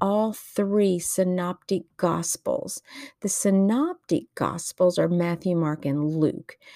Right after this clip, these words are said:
They're called synoptic because they were all written from basically the same perspective and with the same purpose in mind to describe the life and the ministry of Jesus. These gospels were comprised within a generation of the time that Jesus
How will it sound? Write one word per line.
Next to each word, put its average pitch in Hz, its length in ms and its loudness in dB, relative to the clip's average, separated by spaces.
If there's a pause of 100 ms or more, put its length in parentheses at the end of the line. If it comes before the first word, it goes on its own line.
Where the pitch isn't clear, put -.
(280)
They're 190 160 4
called 240 400 -4
synoptic 185 640 -2
because 170 260 -2
they 180 140 2
were - 200 -4
all 214 200 -2
written 214 260 0
from 185 180 0
basically 170 520 2
the - 80 -6
same - 180 -2
perspective - 680 -4
and - 120 -4
with 170 120 -4
the 175 80 -4
same 160 260 -2
purpose 277 500 2
in 185 140 -2
mind 165 380 -4
to 220 100 -4
describe 185 500 -2
the 180 120 0
life 170 380 -4 (120)
and 190 480 -2
the 185 100 -4
ministry 170 460 -2
of 175 100 -10
Jesus. - 580 -8 (600)
These 254 280 4
gospels 180 640 -4
were 185 120 2
comprised 175 640 0
within 175 280 0
a 165 60 2
generation 165 520 0
of 156 60 -4
the - 80 -2
time 151 240 -2
that - 120 -6
Jesus 151 320 -2